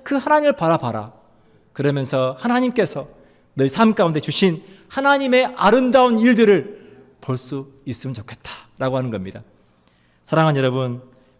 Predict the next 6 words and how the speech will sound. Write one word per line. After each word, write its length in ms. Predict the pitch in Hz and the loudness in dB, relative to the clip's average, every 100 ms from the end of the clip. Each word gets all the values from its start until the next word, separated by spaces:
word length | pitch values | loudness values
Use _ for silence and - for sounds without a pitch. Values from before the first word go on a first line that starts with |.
| - | -4
우리 180 | 147 156 | 0 2
삶 260 | 165 220 | 2 2
가운데 680 | 220 165 147 147 131 - - _ _ _ _ _ _ _ _ _ | 4 2 2 -2 -2 -8 -20 _ _ _ _ _ _ _ _ _
있는 260 | 175 180 175 | -2 2 2
수많은 420 | 175 247 233 214 | 0 2 4 4
결핍들, 760 | - 160 - 190 - 139 107 - | 2 2 2 0 0 -2 -2 -10